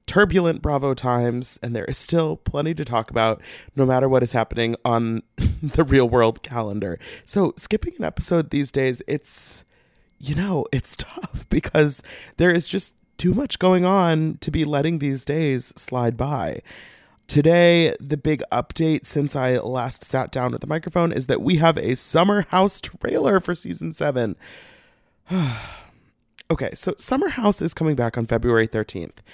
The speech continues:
and I have done a quick little peek at the calendar, you know, really going above and beyond here. So Real Housewives of New Jersey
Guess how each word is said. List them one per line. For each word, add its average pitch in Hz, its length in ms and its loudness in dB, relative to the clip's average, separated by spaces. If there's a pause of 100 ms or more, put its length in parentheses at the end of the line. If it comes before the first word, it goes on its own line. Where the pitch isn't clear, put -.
(340)
and 139 500 2
I 165 140 0
have 220 200 -2
done 147 440 4
a 135 80 -2
quick - 260 -2
little 160 140 0
peek 123 200 -2
at 110 100 -6
the - 60 -12
calendar, 78 600 -6
you 139 100 -4
know, 117 120 2
really 131 260 4
going 120 260 4
above 117 260 -4
and 117 100 -4
beyond 107 360 -2
here. 107 260 2 (1400)
So 170 220 2 (160)
Real 196 240 4
Housewives 220 400 2
of 160 80 2
New 160 100 6
Jersey 120 680 0